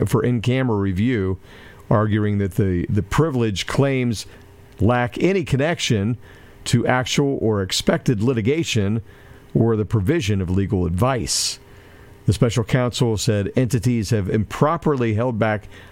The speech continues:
hundreds of documents under unfounded claims of attorney-client privilege. Durham said that out of fourteen hundred and fifty-five documents withheld by Fusion G P S under claimed attorney-client privilege or work product protections,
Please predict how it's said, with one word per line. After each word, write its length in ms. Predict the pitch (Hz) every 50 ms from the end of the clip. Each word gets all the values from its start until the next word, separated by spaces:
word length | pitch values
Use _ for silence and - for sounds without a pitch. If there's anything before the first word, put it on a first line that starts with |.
| - -
hundreds 460 | - - 175 196 202 190 208 175 160
of 120 | 175 147
documents 600 | 139 143 131 131 110 - 127 117 127 131 127 98 127
under 220 | 117 110 104 107
unfounded 580 | - - 127 131 104 - 127 120 113 104 92 -
claims 500 | - - 131 120 117 113 113 120 107 - - - - - - - - -
of 100 | 120 90
attorney-client 840 | 85 - - 120 117 113 107 - - - 117 110 110 107 98 - -
privilege. 680 | - - - 208 147 104 95 69 62 95 95 - - - - - - - - - - - - -
Durham 280 | - 120 120 120 113 101
said 200 | - - 127 107
that 160 | 110 110 104
out 160 | 110 113 110
of 160 | 104 101 87
fourteen 460 | 92 - - 165 160 151 - 170 170 156
hundred 200 | 160 151 147 127
and 120 | 117 -
fifty-five 580 | - 160 123 - 131 - - 135 127 120 104 85
documents 580 | 120 117 135 147 - - 123 113 107 95 -
withheld 540 | 113 110 110 - - 120 120 117 113 110 104 - - - - - - -
by 160 | - 104 107
Fusion 440 | 101 - 131 127 120 95 104 107 95
G 160 | 95 107 101
P 200 | - 107 104 113
S 220 | 113 110 101 -
under 240 | - 117 110 98 95
claimed 480 | - - - 127 120 120 117 117 107 101 - - - - - - - -
attorney-client 720 | 107 - 123 120 117 110 - - - 120 117 110 101 87
privilege 640 | - - 151 170 165 107 104 98 98 101 104 104 98
or 320 | 101 - 104 101 98 95
work 380 | 92 101 107 127 147 139 - -
product 420 | - - 123 117 113 110 92 -
protections, 800 | - 110 90 - 143 165 180 - - - 76 65 67 - 82 -